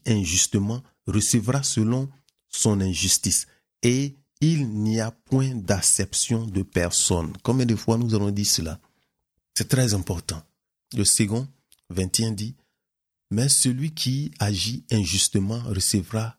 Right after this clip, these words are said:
le salaire de son injustice. Et il n'y a pas de favoritisme. » Bien-aimés,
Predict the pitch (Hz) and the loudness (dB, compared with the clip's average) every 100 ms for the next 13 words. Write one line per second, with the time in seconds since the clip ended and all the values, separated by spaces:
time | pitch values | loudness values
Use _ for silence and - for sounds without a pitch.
0 | _ 90 - - 101 101 110 92 95 - | _ 0 0 0 -2 -2 -4 -2 -2 -2
1 | 92 87 - 92 - - - - _ _ | -2 -6 0 0 0 -2 -6 -10 _ _
2 | _ - 123 127 110 104 87 - 113 104 | _ 0 2 2 2 2 0 -2 -2 -2
3 | - - 90 92 101 _ - 87 95 95 | -6 -6 -2 -2 -2 _ -4 -2 -4 -4
4 | 90 92 85 87 - 101 82 76 82 104 | -2 -2 -4 -8 -4 -2 0 -2 -6 -4
5 | 101 143 135 117 98 | 2 2 2 0 -4